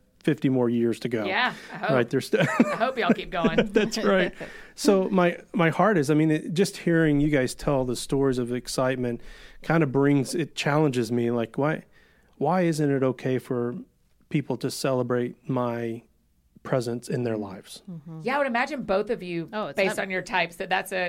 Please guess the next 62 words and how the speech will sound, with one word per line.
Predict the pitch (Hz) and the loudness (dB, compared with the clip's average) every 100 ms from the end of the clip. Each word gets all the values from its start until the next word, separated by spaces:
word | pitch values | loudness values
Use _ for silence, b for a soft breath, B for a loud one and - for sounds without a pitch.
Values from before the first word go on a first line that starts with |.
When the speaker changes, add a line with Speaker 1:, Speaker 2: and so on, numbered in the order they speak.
| 175 | -6
Speaker 3:
It's | - | -8
Speaker 2:
let, | 240 262 | -6 0
let's | 311 | 2
Speaker 3:
so | 294 | 2
Speaker 2:
just | 269 | 2
keep | - | 2
going. | 294 330 185 | 6 6 4
Speaker 3:
uncomfortable. | 202 | 0
Speaker 2:
Let's | 233 - | 2 2
just | 294 | 2
keep | 302 | 2
going. | 294 226 185 | 4 2 2
We | 240 | 2
don't | 285 | 2
have | 294 | 0
to | 247 | -2
stop | 233 214 | -2 -2
and | 202 | -2
do | 196 | 0
a | 190 | 0
Speaker 3:
So | 196 190 | 0 2
Speaker 2:
one | 196 | 2
year. | 220 | 2
Speaker 3:
uncomfortable. | 233 185 - 185 | 0 -2 -8 -6
Speaker 2:
Yeah. | 185 160 - | -6 -8 -6
Okay, | - 202 | 0 4
Speaker 3:
Yeah. | |
Speaker 2:
good. | 254 | 6
Speaker 1:
Yes. | 294 175 | 6 4
Speaker 2:
We're, | 226 240 | 2 0
we're | 220 | 0
happy | 220 233 214 | 2 2 2
because | 190 196 240 240 | 0 2 2 2
you've | 277 | 4
got | 262 220 - | 4 4 -6
Speaker 3:
Yeah. | - - | -12 -6
Speaker 2:
two | 254 | -4
people | 240 220 220 | -2 0 4
here | 220 | 4
Speaker 3:
But | 196 | 4
Speaker 2:
that | 185 | 0
love | 180 196 247 214 214 | -2 2 4 4 0
to | |
celebrate. | 190 175 170 175 494 539 | -2 0 0 0 0 0
Speaker 3:
<laughs> | 587 | 0
But | 381 294 330 | 0 2 2
we, | 277 214 220 | 2 2 0
we, | 208 | 0
what | 220 185 | -2 -4
we | 202 | -4
did, | 220 220 - | -4 -8 -6
we | 196 | -6
were | |
talking | 180 208 202 | -6 -10 -8
about | 185 165 | -8 -6
this | 170 | -8
with | - 175 | -10 -10
one | 170 | -8
of | 156 | -10
our | 156 | -10
teammates, | 285 330 185 160 175 | -8 -6 -8 -8 -10
is | 170 160 | -10 -12